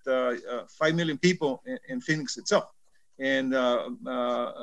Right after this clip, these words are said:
Chicanos, Chicanas, Latinos, th-, there are about a million and a half just in the city. And of course, Tucson has problems with water. It cannot grow anymore because, uh,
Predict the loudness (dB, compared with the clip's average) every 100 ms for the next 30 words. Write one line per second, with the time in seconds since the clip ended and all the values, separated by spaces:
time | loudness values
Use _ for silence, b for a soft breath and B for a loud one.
0 | -14 -14 -14 0 2 4 0 -2 -8 -2
1 | 2 2 0 -2 -4 -2 -2 -2 -4 -6
2 | -8 -2 0 2 2 0 -2 -2 0 0
3 | 2 4 2 0 -6 -6 -6 -6 2 2
4 | 2 -4 B B B B -6 0 4 4
5 | 4 2 2 4 6 4 4 2 2 2
6 | 4 6 4 2 0 2 2 2 4 4
7 | 4 2 -2 -2